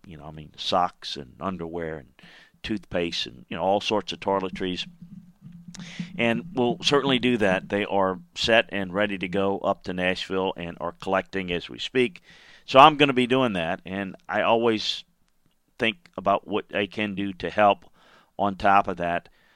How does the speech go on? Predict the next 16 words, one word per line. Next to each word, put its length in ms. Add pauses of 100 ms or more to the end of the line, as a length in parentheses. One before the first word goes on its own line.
(120)
So 240
as 280
we 300 (140)
certainly 440
talk 360
about, 540
um, 520 (1080)
you 120
know, 100
what 160
we 160
offer 320
at 100
landryfootball 800
dot 240
com, 340